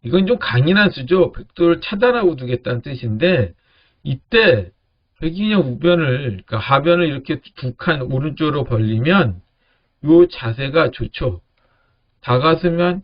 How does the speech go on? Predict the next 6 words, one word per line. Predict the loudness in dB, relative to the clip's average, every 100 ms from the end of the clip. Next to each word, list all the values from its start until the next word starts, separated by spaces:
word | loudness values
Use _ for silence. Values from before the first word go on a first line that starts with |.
| _
한 | _ -12
칸 | -6 -6 -4
뜁니다. | -2 0 0 -2 -6 -10 _ _ _ _ _ _ 0
뛰면 | 2 4 2 0 -8 _ _ _ -6
또 | -4 -2
뛰어요. | 2 2 2 -2